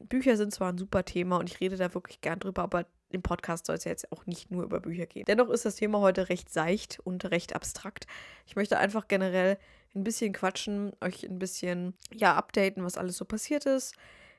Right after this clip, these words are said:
in den vergangenen zwei, drei Wochen. Ähm, ich hab einfach ein paar Sachen, über die ich reden möchte. Und ich möchte einfach ein paar generelle Sachen zum Herbst mit euch teilen.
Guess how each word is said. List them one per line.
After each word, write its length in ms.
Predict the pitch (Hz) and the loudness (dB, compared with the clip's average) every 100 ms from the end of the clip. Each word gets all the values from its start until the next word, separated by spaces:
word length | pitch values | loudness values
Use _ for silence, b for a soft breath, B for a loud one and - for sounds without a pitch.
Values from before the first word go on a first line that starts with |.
| B | B
in 180 | - 208 | -2 0
den 140 | 202 202 | 0 2
vergangenen 480 | 208 202 208 202 | 4 4 2 -2
zwei, 180 | - 202 | 0 2
drei 220 | 196 196 | 4 2
Wochen. 400 | 190 190 196 185 196 B B B B _ | 4 2 0 -4 -6 B B B B _
Ähm, 360 | 190 185 185 185 | 6 6 4 -2
ich 120 | 196 | -4
hab 140 | 196 - | -2 0
einfach 240 | 185 185 | 0 0
ein 100 | 185 | -4
paar 200 | 196 185 | -4 -4
Sachen, 220 | - 202 | -4 -8
über 120 | 196 | -8
die 60 | 196 | -8
ich 160 | 180 - | -6 -2
reden 240 | 220 208 | 0 0
möchte. 460 | 196 190 - 196 196 | -2 -4 2 4 6
Und 560 | 202 202 101 98 - - | 8 6 6 0 -2 -4
ich 120 | - | 0
möchte 220 | 208 208 | 2 4
einfach 220 | 202 196 202 | 4 2 0
ein 80 | |
paar 160 | 190 190 | 2 4
generelle 420 | 196 190 196 190 | 4 2 2 2
Sachen 300 | 185 190 185 | 2 0 0
zum 180 | - 190 | -2 -2
Herbst 400 | 196 202 - - | 0 2 0 -2
mit 140 | 175 | -6
euch 160 | 185 175 | -4 -6
teilen. 500 | - 180 180 196 220 | -2 2 4 4 2